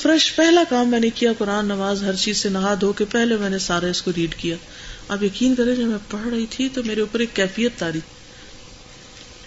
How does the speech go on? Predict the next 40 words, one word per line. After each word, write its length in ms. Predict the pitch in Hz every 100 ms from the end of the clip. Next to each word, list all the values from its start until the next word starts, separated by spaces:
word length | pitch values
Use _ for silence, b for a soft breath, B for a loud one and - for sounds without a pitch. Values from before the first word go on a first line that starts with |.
| -
یہ 80 | 226
ساری 360 | 233 240 247 339
چیزیں 300 | 294 262 294
پہلے 240 | 277 233 254 254
پڑھی 220 | 208 240
ہوئی 140 | 226
ہیں، 100 | 180 170 B B B
لیکن 180 | 226 226 240
جس 180 | 262
ترتیب 400 | - 226 - 269
سے 120 | - 262
وہ 100 | 240
جیسے 220 | 226 226
سیر 320 | - 208 226
نہیں 140 | 285 339
کوئی 100 | 330
کراتا، 300 | 269 247 233 247 B 185
اب 140 | 175 196
یہ 100 | 220
دیکھو، 340 | 240 190 190 185 - -
اب 140 | 214
یہ 140 | 220 247
دیکھو، 300 | 214 208 - B B -
اب 140 | 214
یوں 120 | 247
ذہن 240 | 240 240 233
کو 100 | 226
حاضر 260 | 208 202 220
کرو، 160 | 208 202 B B -
اب 100 | 240 220
یہ 140 | 277
امیجن 380 | 277 233 220 240 226
کرو، 140 | 233
اب 180 | 240 226
یہ 60 | 302
تصور 360 | 269 254 247 254
کرو، 160 | 254 247
اب 100 | 247
یہ۔ 80 | 285 B B B B B -
ہم 100 | 240